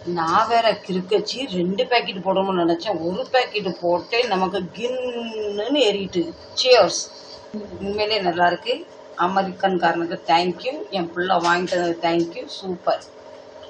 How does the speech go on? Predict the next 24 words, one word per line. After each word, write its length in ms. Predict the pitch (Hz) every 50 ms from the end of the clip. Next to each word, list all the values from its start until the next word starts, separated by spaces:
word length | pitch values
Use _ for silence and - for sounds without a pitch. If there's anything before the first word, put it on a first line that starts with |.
| - - - - - - - - - - - - - - - - - - - - - - - - - - - - - -
அந்த 200 | 208 208 196 190 -
டேஸ்ட் 400 | - 214 240 277 302 294 - -
ஆனா 100 | 285 262
எப்படி 380 | 233 214 214 190 - - 247 269
சொல்றதுன்னு 520 | - - 226 214 214 - 254 254 - -
தெரியல 260 | 196 185 190 196 196 185
ஃப்ரெண்ட்ஸ், 440 | - 175 175 175 170 - - - -
ஒரு 140 | 214 208 214
டிஃப்ரெண்டா 500 | 202 - - - - 320 339 320 285 254
இருக்கு. 380 | 214 175 165 - 165 160 - -
நல்லா 240 | - 170 196 220 240
கொஞ்சம் 280 | 247 240 233 220 196 185
மைண்ட் 340 | 196 202 214 233 247 226 208
வந்து 480 | 208 202 202 185 240 277 330 359 - - - - - - - - - - - - - - - - - -
இப்படி 360 | 202 185 220 240 233 233 220
கொஞ்சம் 580 | - 214 214 190 208 208 208 202 208 202 196 190 - - - - - -
இப்படி 140 | 180 202 202
மைண்ட்லாம் 480 | 185 185 185 190 214 226 214 208 226 226
வந்து 320 | 208 196 190 180 254 277
இப்படி 320 | 254 - 220 180 170 202
விறுன்னு 520 | 208 202 208 208 202 202 214 220 233 233 214
இருக்க 240 | 196 180 180 - 175
மாதிரி 260 | 180 175 175 165 170
இருக்கு. 400 | 170 170 202 226 277 330 349